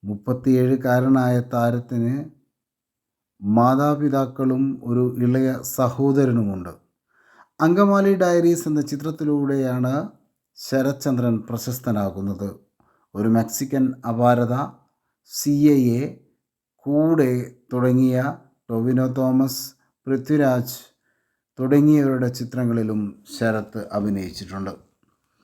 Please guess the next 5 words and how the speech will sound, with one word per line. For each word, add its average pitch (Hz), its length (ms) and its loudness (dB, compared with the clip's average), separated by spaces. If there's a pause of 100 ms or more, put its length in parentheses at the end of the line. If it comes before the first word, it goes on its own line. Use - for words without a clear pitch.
(320)
കൂടാതെ 180 720 2
നിരവധി 160 760 2
പരസ്യങ്ങളിലും 135 960 0
താരം 117 420 2
വേഷമിട്ടിട്ടുണ്ട്. 101 880 -4